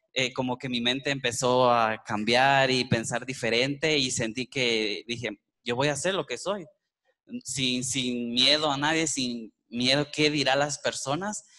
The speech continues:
Y desde ese momento sentí que mi vida cambió y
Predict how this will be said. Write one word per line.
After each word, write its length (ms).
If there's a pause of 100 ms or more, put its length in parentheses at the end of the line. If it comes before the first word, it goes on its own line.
(300)
Y 180
desde 260
ese 180
momento 460
sentí 320
que 100
mi 140
vida 260
cambió 400
y 480